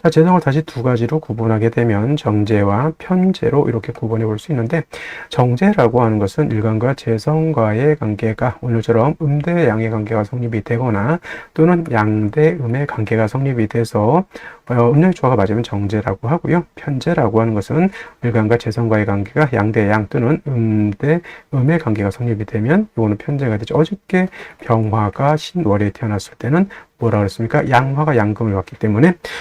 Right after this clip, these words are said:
편제격이다라고 말씀을 드렸고, 그래서 정화가 신월에 태어나게 되면 이거는 이제 정제격에,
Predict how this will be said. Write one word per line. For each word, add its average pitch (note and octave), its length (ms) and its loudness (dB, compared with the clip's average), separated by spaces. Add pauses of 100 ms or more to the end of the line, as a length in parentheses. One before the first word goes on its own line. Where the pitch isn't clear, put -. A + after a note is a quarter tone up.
(160)
편제격이다라고 B2+ 1600 -2
말씀을 G2+ 440 -2
드렸고, A#2 420 -2
그래서 F#3 420 0 (220)
정화가 G#2+ 300 0
신월에 A2 460 -2
태어나게 G#2 540 -2
되면 B2 640 0 (300)
이거는 A#2+ 240 2
이제 A#2+ 140 -2
정제격에, A2 1120 0